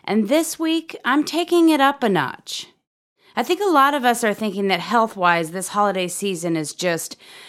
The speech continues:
one to get through. There's parties and baked goods and treats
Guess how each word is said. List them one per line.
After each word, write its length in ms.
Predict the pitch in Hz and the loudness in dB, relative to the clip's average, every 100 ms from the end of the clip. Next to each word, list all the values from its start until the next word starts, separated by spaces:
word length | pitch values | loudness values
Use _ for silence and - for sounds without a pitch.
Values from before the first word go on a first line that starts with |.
| - _ | -20 _
one 360 | 180 214 233 240 | 0 2 4 4
to 60 | |
get 320 | 185 190 175 - | 2 0 -2 -4
through. 400 | 156 120 - - _ _ - | -12 -12 -14 -20 _ _ -10
There's 280 | 160 151 - | -6 -6 -4
parties 840 | - 247 247 240 226 220 220 180 | 2 4 4 2 0 0 -2 -2
and 240 | 151 147 | -4 -2
baked 420 | 156 247 254 - - | 2 2 2 -4 0
goods 520 | 226 214 214 202 180 | 2 4 4 2 -2
and 260 | 143 147 | -4 -4
treats 500 | - 254 240 240 233 | -6 -4 -2 -2 -6